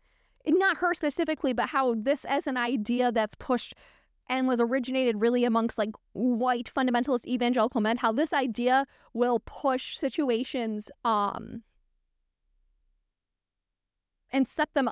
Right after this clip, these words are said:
up so that the church always wins no matter what happens. And we'll just leave it there. I'll get into that more later. Um, the status boundary was very confusing to me.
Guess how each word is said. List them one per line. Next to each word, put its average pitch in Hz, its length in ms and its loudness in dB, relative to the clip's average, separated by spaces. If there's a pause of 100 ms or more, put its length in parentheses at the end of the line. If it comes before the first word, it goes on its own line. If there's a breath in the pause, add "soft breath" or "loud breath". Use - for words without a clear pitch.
up 247 260 0
so - 220 0
that 220 220 0
the 254 60 -2
church 247 400 -2
always 226 320 4
wins 214 360 0
no 220 100 0
matter 196 260 -2
what 190 140 -4
happens. - 480 -10
And 254 80 0
we'll 254 100 2
just 285 160 -4
leave 262 140 -4
it 262 140 -6
there. 208 240 -2
I'll 233 120 4
get 226 180 -2
into 202 160 -6
that 196 220 -8
more 202 160 -2
later. 202 400 -4 (840)
Um, 240 200 2
the 262 120 0
status 415 640 -2
boundary 254 640 0 (1120 soft breath)
was 277 180 0
very 294 380 2
confusing 339 580 2
to 359 140 0
me. 415 200 2